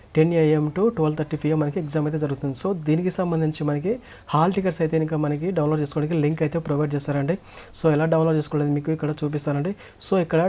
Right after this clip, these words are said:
డౌన్లోడ్ హాల్ టికెట్ మీద క్లిక్ చేస్తే మనకి ఇక్కడ ఇలా ఓపెన్ అవుతుందన్నమాట. ఇందులో మనకి రెఫరెన్స్ ఐడీ, రెఫరెన్స్ ఐడీ ద్వారా మనం డౌన్-, డౌన్లోడ్ చేసుకోవచ్చు. లేదా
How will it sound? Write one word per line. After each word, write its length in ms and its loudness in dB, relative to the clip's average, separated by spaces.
డౌన్లోడ్ 360 2
హాల్ 200 2
టికెట్ 240 0
మీద 180 2
క్లిక్ 200 -2
చేస్తే 160 -2
మనకి 180 -4
ఇక్కడ 140 0
ఇలా 120 4
ఓపెన్ 200 0
అవుతుందన్నమాట. 480 0
ఇందులో 300 4
మనకి 200 0
రెఫరెన్స్ 380 0
ఐడీ, 180 0
రెఫరెన్స్ 440 0
ఐడీ 220 2
ద్వారా 240 4
మనం 140 2
డౌన్-, 300 0
డౌన్లోడ్ 280 0
చేసుకోవచ్చు. 460 -2
లేదా 280 4